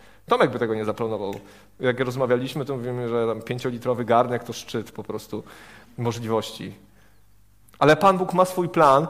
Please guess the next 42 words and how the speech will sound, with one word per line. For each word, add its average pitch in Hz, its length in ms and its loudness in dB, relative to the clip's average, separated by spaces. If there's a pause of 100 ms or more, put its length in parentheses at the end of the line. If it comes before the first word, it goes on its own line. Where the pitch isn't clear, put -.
(120)
wtedy, 190 200 2
kiedy 170 180 -2
z 135 100 -6
wiarą 165 280 8
wchodzimy 156 400 -2
w 147 60 -16
pewne 139 260 -4
rzeczy. 113 360 -2 (680)
Kiedy 185 160 6
robimy 220 300 4
krok, 180 320 4 (220)
to - 80 -2
Pan 262 360 4
Bóg 139 160 0
robi 117 240 4
dalej. 104 380 4 (440)
Wiecie, 214 180 4 (160)
jakie 202 160 2
to 226 160 4
by 196 100 4
było 180 200 6
przykre 180 420 0
chrześcijaństwo, 151 720 4
gdyby 139 280 -2
na 151 120 8
nas 139 220 4
ciążyła 131 340 2
odpowiedzialność 120 580 2
za 120 80 2
robienie 107 300 -2
pewnych 107 280 -8
rzeczy. 98 340 -6 (380)
Gdyby, 156 320 4 (180)
gdybyśmy 165 320 0
to 185 120 4
my 185 140 4
swoimi 180 320 0
siłami, 165 600 4
swoim 135 320 -6
potem, 151 380 2
swoją 139 300 0
umiejętnością 143 680 0